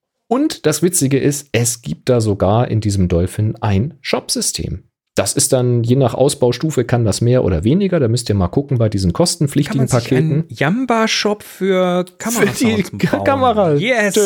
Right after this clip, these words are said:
Speaker 2: ich hab's.
Speaker 1: Genau, wenn du also bestimmte Kameratöne verkaufen möchtest, Kameraklänge und die eben anbieten möchtest, kannst du das natürlich auf deiner Jimdo-Webseite tun.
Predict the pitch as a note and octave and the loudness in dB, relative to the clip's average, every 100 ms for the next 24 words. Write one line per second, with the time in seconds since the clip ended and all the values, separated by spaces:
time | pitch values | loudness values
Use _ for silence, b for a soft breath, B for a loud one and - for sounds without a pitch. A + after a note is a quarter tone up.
0 | G3 F3+ E3+ E3+ F#3 - - - F#3+ D#3 | 4 2 2 0 -2 -8 -18 -4 0 2
1 | A#2 C3 G#3 A#3 A3+ G#3 G3 G#3+ - D#3+ | 2 2 2 2 2 2 4 2 2 2
2 | E3 E3+ E3 D#3 - D#3+ E3+ C3 - D#3 | 2 0 0 -2 -2 -4 -4 -4 -2 0
3 | E3 C#3 C#3 C#3+ D#3+ D3+ C#3+ C3+ B2 A#2 | 2 2 2 2 2 2 0 0 0 0
4 | C#3 C#3+ - A#2+ B2+ B2+ B2 A#2+ - B2 | 2 0 -2 0 0 0 -4 -6 -6 -2
5 | C3+ A2+ G#2+ - F2+ G#2+ A2+ G2 G#2 F#2+ | -2 -2 -2 -2 -2 0 0 0 -4 -4
6 | G#2 - G2+ G2 G#2 A2+ A2+ A2+ G#2+ G#2+ | -6 -6 -4 -2 -2 -2 -2 -2 0 0
7 | G#2+ - G3 A#3+ B3 D4+ A#3 A#3 - G#3 | -2 -2 -2 0 0 2 2 0 0 0
8 | E3+ F#3+ G#3 A#3 A3+ B3 G3 - - F3 | 2 2 2 0 0 0 0 0 0 2
9 | F3+ C#3+ F3 F#3+ F3+ D#3 D3+ D#3+ - C3+ | 0 2 2 2 2 2 2 0 0 0
10 | C3 B2+ G2 - G#3 B3 B3 | 0 0 -4 -4 -2 0 0